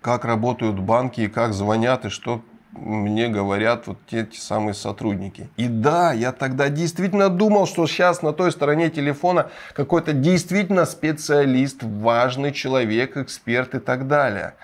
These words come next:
То есть я был в той шкуре, в которой сейчас находятся многие неведающие люди. Я действительно их серьезно воспринимал. Я действительно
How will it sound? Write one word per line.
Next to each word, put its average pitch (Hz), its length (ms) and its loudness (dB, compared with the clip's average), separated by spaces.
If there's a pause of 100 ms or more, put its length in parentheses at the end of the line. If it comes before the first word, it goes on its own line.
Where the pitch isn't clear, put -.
(240)
То 135 60 0
есть - 160 0
я 170 100 6
был 175 260 4
в - 60 -6
той 143 180 0
шкуре, 180 320 2
в - 60 -2
которой 131 400 0
сейчас 135 360 0
находятся 117 440 -2
многие 113 420 -2
неведающие 104 720 -4
люди. 117 340 -6 (1300)
Я 127 140 2
действительно 175 600 2
их 170 280 6
серьезно 151 680 6
воспринимал. 127 840 -2 (1040)
Я 117 120 0
действительно 135 1200 2